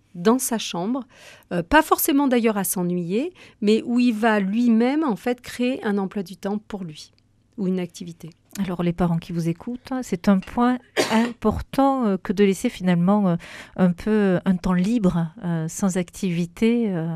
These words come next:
Speaker 2: à, à son ado.
Speaker 1: Oui, c'est
Speaker 2: Même
Speaker 1: possible.
Speaker 2: si apparemment cet ado dit, « Je m'ennuie. »
Speaker 1: Ah oui, mais
Speaker 2: Oui,
Speaker 1: c'est
Speaker 2: oui.
Speaker 1: bien, c'est
Speaker 2: Hein ?
Speaker 1: bien qu'il s'ennuie.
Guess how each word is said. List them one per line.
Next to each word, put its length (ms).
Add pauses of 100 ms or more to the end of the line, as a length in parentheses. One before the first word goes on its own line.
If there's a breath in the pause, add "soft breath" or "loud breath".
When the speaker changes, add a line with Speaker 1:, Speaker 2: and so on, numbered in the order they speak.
(120)
Speaker 2:
à, 220
à 40
son 180
ado. 300 (640)
Speaker 1:
Oui, 160
c'est 180
Speaker 2:
Même 140
Speaker 1:
possible. 200
Speaker 2:
si 60
apparemment 760
cet 260
ado 500
dit, « 460
Je 120
m'ennuie. » 440 (880 soft breath)
Speaker 1:
Ah 120
oui, 100 (140)
mais 140
Speaker 2:
Oui, 40
Speaker 1:
c'est 160
Speaker 2:
oui. 80
Speaker 1:
bien, 180 (140)
c'est 180
Speaker 2:
Hein ? 60
Speaker 1:
bien 180
qu'il 160
s'ennuie. 460